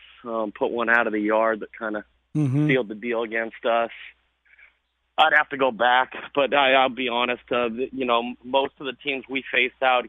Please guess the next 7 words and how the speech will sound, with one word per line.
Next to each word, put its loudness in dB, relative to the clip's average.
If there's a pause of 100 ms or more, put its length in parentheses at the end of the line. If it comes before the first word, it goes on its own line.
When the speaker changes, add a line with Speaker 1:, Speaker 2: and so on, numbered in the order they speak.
(120)
Speaker 1:
here, -4
they've -4
got 2 (160)
multiple -6
Division -4
One 0
guys, 2